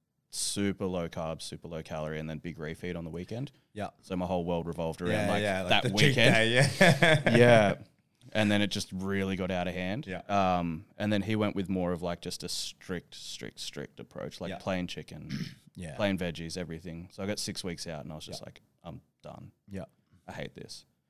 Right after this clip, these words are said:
Speaker 1: Um, and then saw people doing CrossFit.
Speaker 2: Yeah.
Speaker 1: So at the time I was at, like, Doherty's out at Dandenong
Speaker 2: Mm, yeah,
Speaker 1: with
Speaker 2: O G.
Speaker 1: bodybuilding people.
Speaker 2: Yeah.
Speaker 1: Dark gym, lifting heavy weights, wearing stringers.
Speaker 2: Mm.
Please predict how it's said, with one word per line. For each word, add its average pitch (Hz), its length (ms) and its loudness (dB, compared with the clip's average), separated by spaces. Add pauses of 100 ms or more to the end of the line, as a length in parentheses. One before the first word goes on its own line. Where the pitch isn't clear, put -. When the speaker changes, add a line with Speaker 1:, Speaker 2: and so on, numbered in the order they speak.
(280)
Speaker 1:
Um, 85 600 -4 (1400)
and 101 140 -4
then 98 580 -2 (720)
saw 98 460 -2
people 98 260 -6
doing 92 180 -4
CrossFit. - 380 -8 (380)
Speaker 2:
Yeah. 101 120 -12 (720)
Speaker 1:
So 107 100 -10
at 98 60 -6
the 95 60 -6
time 110 240 2
I 107 80 0
was 90 120 -2
at, 90 100 -4
like, 80 200 -6
Doherty's 87 400 -2
out 78 140 -6
at 67 80 -14
Dandenong 85 420 -6
Speaker 2:
Mm, 104 260 -4 (240)
yeah, 80 200 -12 (220)
Speaker 1:
with 85 120 -16 (100)
Speaker 2:
O 95 60 -2
G. 92 360 0
Speaker 1:
bodybuilding 85 280 -4
people. 71 440 -12
Speaker 2:
Yeah. 90 120 -14 (1160)
Speaker 1:
Dark 90 260 -2
gym, 85 340 -4
lifting 85 240 -8
heavy 87 220 -6
weights, 85 320 -4
wearing 85 320 -6
stringers. 78 640 -8
Speaker 2:
Mm. 101 160 -20